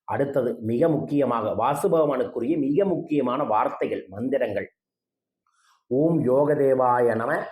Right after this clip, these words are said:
ஓம் பூமிகாராய நம, ஓம் சக்திதாராய நம, ஓம் சிவபுத்திராய நம, ஓம் கிரகலட்சுமி அனுகிரகாய நம, ஓம்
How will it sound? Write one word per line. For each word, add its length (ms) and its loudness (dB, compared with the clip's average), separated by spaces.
ஓம் 360 -2
பூமிகாராய 920 0
நம, 280 -4
ஓம் 300 0
சக்திதாராய 920 2
நம, 200 -2
ஓம் 260 0
சிவபுத்திராய 920 0
நம, 240 -4
ஓம் 320 0
கிரகலட்சுமி 760 0
அனுகிரகாய 720 4
நம, 260 -2
ஓம் 340 -2